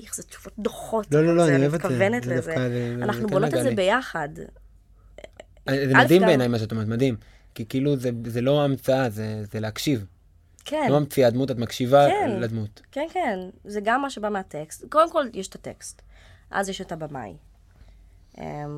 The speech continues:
Speaker 1: או הבמאית. אני גם יצא-, הייתה לי פריבילגיה לעבוד עם המון במאיות.
Speaker 2: וואלה.
Speaker 1: כן. אמ, אני חושבת שאפילו עבדתי עם יותר במאיות בקריירה שלי
Speaker 2: מדהים.
Speaker 1: מאשר במאים,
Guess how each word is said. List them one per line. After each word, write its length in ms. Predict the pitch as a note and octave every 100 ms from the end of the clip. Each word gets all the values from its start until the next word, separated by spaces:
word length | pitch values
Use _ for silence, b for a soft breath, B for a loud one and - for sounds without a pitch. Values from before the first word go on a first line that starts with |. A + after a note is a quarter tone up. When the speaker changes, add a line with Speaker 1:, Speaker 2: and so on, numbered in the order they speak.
| D3 D3 -
Speaker 1:
או 40 |
הבמאית. 560 | E3 E3 F#3 E3+ - - - -
אני 380 | - G3 A#3 G#3 F3+
גם 120 | F3
יצא-, 200 | E3+ F#3
הייתה 440 | - F3+ _ F#3
לי 60 | F#3
פריבילגיה 480 | F3+ F3 F3 F3 F3
לעבוד 220 | E3+ F3+
עם 100 | F3+
המון 340 | E3+ F3 F3+
במאיות. 560 | F3 D#3 D3+ D3 - -
Speaker 2:
וואלה. 240 | C#3 B2+ A2+ G#2+
Speaker 1:
כן. 220 | - D#3+ D3+ - _ _ _ _ _ _ -
אמ, 420 | D#3 D#3 D#3 D#3 - _ _ _ _ _ - -
אני 80 | -
חושבת 240 | - C#4
שאפילו 340 | - - B3+ A#3
עבדתי 360 | G#3+ A3 A3
עם 60 | F#3
יותר 320 | F3+ - G#3
במאיות 500 | G3+ F#3+ E3+ F3+ -
בקריירה 300 | F3 E3+ E3 B2+
שלי 40 | A2 C#3
Speaker 2:
מדהים. 160 | F#3
Speaker 1:
מאשר 140 | D3 A2+
במאים, 360 | D#3+ D#3 D#3